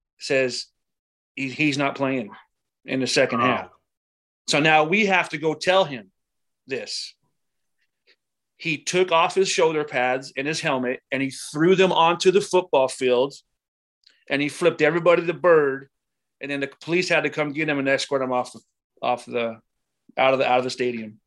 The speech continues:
Speaker 2: What year was this?
Speaker 1: That was, let me see, that was,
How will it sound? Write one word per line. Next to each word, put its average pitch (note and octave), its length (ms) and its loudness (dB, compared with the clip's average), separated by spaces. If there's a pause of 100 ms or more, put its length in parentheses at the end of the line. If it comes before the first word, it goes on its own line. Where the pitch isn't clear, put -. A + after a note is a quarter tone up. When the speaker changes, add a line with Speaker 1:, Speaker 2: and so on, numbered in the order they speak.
(140)
Speaker 2:
What G#2+ 160 -6
year A2 180 -4
was E2+ 180 -14
this? - 360 -20 (680)
Speaker 1:
That C#3+ 200 4
was, C#3 640 2
let D3 80 -4
me C#3+ 80 -6
see, C3+ 300 -4
that C3 260 0
was, C3+ 720 0